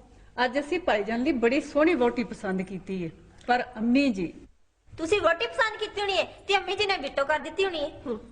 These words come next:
Speaker 3: ਵਿਟੋ ਕਰ ਦਿੱਤੀ ਹੋਣੀ ਹੈ। ਉਹਦੀ ਉਮਰ ਵਾਹਵਾ ਹੈ।
Speaker 2: ਮੈਂ ਤੇ ਆਪਾਂ ਮਿੱਧਾਂ ਨੂੰ ਵੇਖ ਕੇ ਹੀ ਸਮਝ ਗਈ ਸਾਂ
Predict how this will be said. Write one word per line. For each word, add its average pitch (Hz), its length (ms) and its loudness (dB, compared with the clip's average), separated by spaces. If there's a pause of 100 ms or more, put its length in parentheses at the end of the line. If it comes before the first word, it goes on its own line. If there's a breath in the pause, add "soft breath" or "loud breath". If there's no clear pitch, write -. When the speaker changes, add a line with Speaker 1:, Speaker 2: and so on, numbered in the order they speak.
Speaker 3:
ਵਿਟੋ 262 300 0
ਕਰ 220 200 -2
ਦਿੱਤੀ 233 320 -4
ਹੋਣੀ 214 280 2
ਹੈ। - 20 -8 (400 loud breath)
ਉਹਦੀ 320 260 2
ਉਮਰ 339 280 2
ਵਾਹਵਾ 339 360 2
ਹੈ। 254 120 -2 (1200 soft breath)
Speaker 2:
ਮੈਂ 370 340 2
ਤੇ 427 80 2
ਆਪਾਂ 392 260 2
ਮਿੱਧਾਂ 320 300 2
ਨੂੰ 330 100 -6
ਵੇਖ 311 220 2
ਕੇ 392 60 -4
ਹੀ 381 60 0
ਸਮਝ 269 300 -2
ਗਈ 247 120 0
ਸਾਂ 214 180 -6